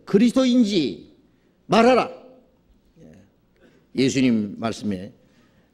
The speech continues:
"네가 말한 대로다. 내가 그리스도다." 그래요. 그리고 "이후에 인자가 권능의 우편에 앉은 것과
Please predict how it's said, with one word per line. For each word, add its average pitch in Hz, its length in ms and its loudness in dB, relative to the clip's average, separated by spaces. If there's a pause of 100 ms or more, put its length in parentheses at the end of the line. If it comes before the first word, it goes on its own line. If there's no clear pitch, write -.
"네가 147 220 2
말한 131 580 0
대로다. 92 640 -6 (380)
내가 180 340 2
그리스도다." 175 640 -2
그래요. - 200 -20 (800)
그리고 208 320 4
"이후에 220 760 2 (1200)
인자가 196 680 2
권능의 240 500 2
우편에 196 460 -2
앉은 180 340 -2
것과 147 540 -4